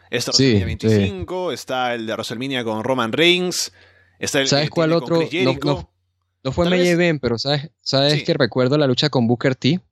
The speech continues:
Speaker 2: También fue una
Speaker 1: Ese es
Speaker 2: lucha
Speaker 1: ho-, es horrible.
Speaker 2: Sí, sí.
Speaker 1: Es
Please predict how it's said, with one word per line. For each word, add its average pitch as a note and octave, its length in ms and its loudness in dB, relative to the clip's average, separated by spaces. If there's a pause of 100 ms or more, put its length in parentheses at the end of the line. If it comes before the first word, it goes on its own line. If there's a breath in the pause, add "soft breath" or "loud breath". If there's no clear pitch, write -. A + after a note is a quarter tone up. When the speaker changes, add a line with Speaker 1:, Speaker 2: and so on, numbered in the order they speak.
Speaker 2:
También G#2+ 500 2
fue A2 180 -2
una G#2+ 60 2
Speaker 1:
Ese G#2 80 0
es - 120 0
Speaker 2:
lucha G2 300 2
Speaker 1:
ho-, F2 60 -4
es - 200 -8
horrible. B2 520 -8 (680)
Speaker 2:
Sí, B2 320 6
sí. G2+ 400 6
Speaker 1:
Es D#3+ 240 -2